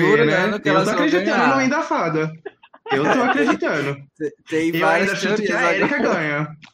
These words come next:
Speaker 1: <laughs> Tem várias teorias, da Erika principalmente. E a Heather é a nova Natural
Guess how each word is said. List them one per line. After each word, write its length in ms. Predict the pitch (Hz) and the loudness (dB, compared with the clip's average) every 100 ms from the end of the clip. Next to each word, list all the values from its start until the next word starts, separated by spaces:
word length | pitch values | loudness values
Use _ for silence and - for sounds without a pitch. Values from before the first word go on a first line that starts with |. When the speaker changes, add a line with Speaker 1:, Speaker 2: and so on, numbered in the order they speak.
| _ | _
Speaker 1:
<laughs> 280 | - 185 175 165 - - 208 _ | -4 -4 -6 -14 -16 -16 -18 _
Tem 200 | - 160 | -4 -4
várias 380 | 202 170 135 165 | 0 0 0 -2
teorias, 360 | 156 190 185 147 | -8 -6 -8 -6
da 220 | 139 139 | -4 -2
Erika 260 | 139 151 160 | -4 -8 -12
principalmente. 840 | 160 151 147 170 190 143 120 - | -14 -14 -14 -14 -10 -10 -10 -12
E 80 | 135 | -8
a 60 | 135 | -6
Heather 460 | 156 131 135 143 | -6 -8 -6 -4
é 20 | 147 | -4
a 60 | |
nova 280 | 143 143 156 | -4 -6 -6
Natural 380 | 147 147 156 | -8 -8 -10